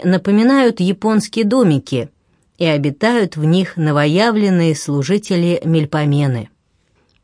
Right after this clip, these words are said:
Сумасбродные и расточительные кинозвёзды – получающие оклады, в сравнении с которыми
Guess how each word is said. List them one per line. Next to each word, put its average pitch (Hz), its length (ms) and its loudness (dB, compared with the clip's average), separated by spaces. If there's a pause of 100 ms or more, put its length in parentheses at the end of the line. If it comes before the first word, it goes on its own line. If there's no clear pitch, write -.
(160)
Сумасбродные 160 1080 0 (360)
и 262 180 2
расточительные 175 1200 -2
кинозвёзды – 151 1080 -2 (460)
получающие 202 840 0
оклады, 175 640 2
в 160 80 -4
сравнении 208 600 2
с - 100 -12
которыми 170 760 0